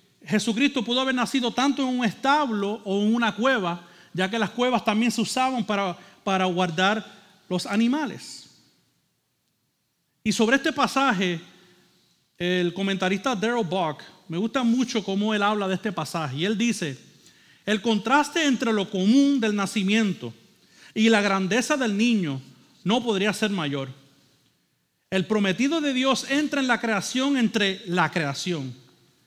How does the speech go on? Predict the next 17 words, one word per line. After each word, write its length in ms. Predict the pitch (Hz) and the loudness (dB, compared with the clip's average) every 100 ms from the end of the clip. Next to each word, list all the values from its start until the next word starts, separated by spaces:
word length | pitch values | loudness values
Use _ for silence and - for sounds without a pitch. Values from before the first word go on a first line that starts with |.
| _ _ _ _ | _ _ _ _
El 200 | 202 208 | 0 2
decreto 420 | 202 202 254 320 | 2 2 0 0
profano 500 | 294 262 - 285 269 | -2 0 4 4 4
de 80 | 226 | 4
un 100 | 254 | 2
censo 440 | - 269 269 - 220 | 2 2 2 2 0
ha 120 | 226 | 2
colocado 500 | 262 233 240 262 247 | 0 0 2 2 2
al 140 | 220 | 2
niño 260 | 220 294 294 | 4 4 4
en 60 | |
la 100 | 277 | 2
ciudad 380 | - 220 202 233 | 0 0 0 0
prometida 680 | 285 277 254 202 190 165 160 - - - | 0 0 0 0 0 0 -2 -10 -20 -6
de 120 | 165 | 0
origen 280 | 185 226 254 | 2 2 2
mesiánico. 760 | 226 180 214 202 180 143 143 | 0 -2 -2 -2 -2 -4 -10